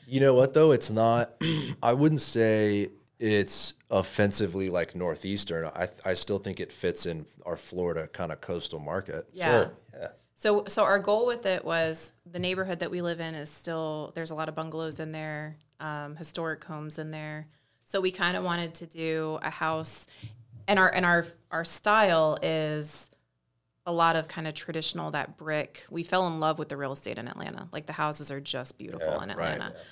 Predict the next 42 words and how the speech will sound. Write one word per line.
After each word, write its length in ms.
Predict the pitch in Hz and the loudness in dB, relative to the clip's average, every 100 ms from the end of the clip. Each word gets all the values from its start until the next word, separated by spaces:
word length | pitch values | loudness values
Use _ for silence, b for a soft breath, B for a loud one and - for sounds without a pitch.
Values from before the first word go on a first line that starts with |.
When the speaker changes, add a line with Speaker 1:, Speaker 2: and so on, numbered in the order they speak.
| B B | B B
Speaker 2:
Um, 220 | 180 165 | 0 2
so, 160 | 160 160 | 0 0
like, 180 | 156 151 | 0 0
that, 280 | 147 - - | -4 -2 -4
so 100 | 165 | 0
we 100 | 165 | 0
have 120 | 156 | 0
brick 200 | 156 151 | -2 -2
on 120 | 147 | -4
there. 80 | 143 | -4
It's 140 | - | -8
kinda 160 | - 156 | -8 -6
hard 160 | 143 139 | -6 -10
to 80 | |
tell, 240 | - 147 131 | -8 -6 -6
but 280 | 139 - - | -6 -6 -4
the 100 | 160 | -4
exterior 420 | 147 - 151 147 | -4 -6 -4 -4
is 120 | 147 | -6
done 180 | - 151 | -6 -6
in 180 | 143 147 | -6 -6
real 220 | 156 160 | -2 -2
brick. 480 | 160 156 151 147 - | -2 0 0 0 -4
It's 120 | 151 - | -8 -2
overgrouted, 840 | 165 165 151 151 151 151 147 139 | -2 -2 0 2 4 2 0 0
so 120 | 160 | -2
it 60 | 143 | -2
just 180 | 196 214 | -2 0
looks 180 | 202 | -2
really, 180 | 190 185 | 0 2
like, 160 | 160 147 | 2 0
old 220 | 160 165 | -2 -2
world. 400 | 160 156 160 156 | -2 0 0 0
We 100 | 151 | -2
did 180 | 151 151 | -4 -4
the 100 | 147 | -4
arched 360 | - 147 - - | -2 -4 -4 -6
door. 380 | 156 151 151 151 | -2 0 -2 -4
It's 160 | 151 | -6
a 40 | 147 | -6
wood 240 | 151 151 | -4 -4
door. 500 | 147 147 147 147 | -6 -4 -2 -2